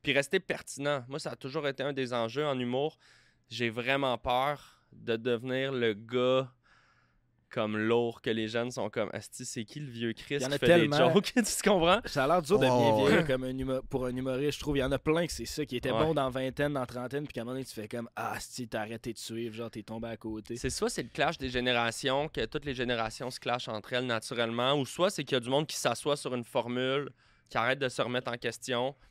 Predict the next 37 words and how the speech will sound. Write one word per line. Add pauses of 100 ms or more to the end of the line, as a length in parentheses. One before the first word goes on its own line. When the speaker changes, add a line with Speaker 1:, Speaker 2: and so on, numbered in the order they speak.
(120)
Speaker 1:
Là,
tu
sais,
je
suis
pas
là
pour
nommer
des
noms
ou
rien,
mais (1080)
on
l'a
vu,
comme
tu
dis,
en
effet,
l'espèce
d'humoriste
comme
peut-être
trop
dans
ses
pantoufles
ou
qui
devient
juste
un
genre
de